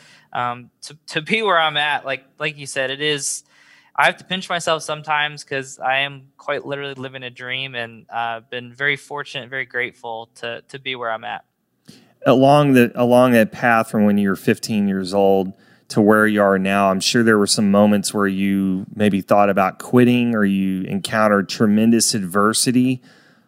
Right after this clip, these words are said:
Speaker 2: What did you do to
Speaker 1: Yeah.
Speaker 2: overcome that?
Speaker 1: After the third lap of my career,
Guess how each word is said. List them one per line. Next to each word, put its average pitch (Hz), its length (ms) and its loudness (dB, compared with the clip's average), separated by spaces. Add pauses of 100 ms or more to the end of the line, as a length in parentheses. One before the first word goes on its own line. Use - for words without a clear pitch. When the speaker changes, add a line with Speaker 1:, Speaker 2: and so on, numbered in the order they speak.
(240)
Speaker 2:
What 123 140 6
did 117 220 4
you 117 520 0 (240)
do 123 260 8
to 107 80 8
Speaker 1:
Yeah. 165 100 4
Speaker 2:
overcome 107 400 0
that? 87 320 -4 (240)
Speaker 1:
After 202 420 -2
the 196 80 -6
third 196 380 -6
lap 180 280 -2
of 151 140 -18
my 151 140 -4
career, 156 520 -4